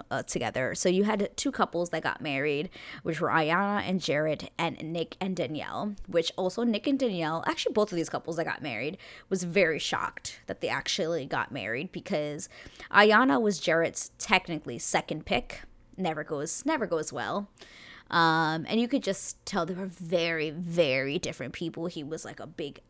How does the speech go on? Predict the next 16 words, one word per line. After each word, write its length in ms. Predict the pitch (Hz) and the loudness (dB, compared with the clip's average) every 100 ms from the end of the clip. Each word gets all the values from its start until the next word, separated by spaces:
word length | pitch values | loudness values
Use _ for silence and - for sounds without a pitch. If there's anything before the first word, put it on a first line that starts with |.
| - | -16
like, 280 | 113 - - - - - | -14 -14 -18 -20 -20 -12
very 600 | 156 190 190 190 175 - | 0 6 8 6 4 -2
extroverted, 720 | 196 180 - 196 160 170 165 151 | -6 -6 -2 -2 0 0 2 0
liked 220 | 165 - | -2 -4
to 80 | 170 | -2
go 120 | 160 | 0
out 140 | 147 | 0
and 120 | 139 | -2
party, 500 | - - 190 185 175 | -8 4 8 8 4
and 120 | 151 170 | -4 -6
she 180 | - | -2
was 160 | 175 156 | 0 0
somebody 320 | - 160 143 | -2 -2 -4
who 120 | 156 | -6
was 200 | 147 131 | -10 -10
very 540 | 160 156 156 156 151 | -10 -2 0 0 -2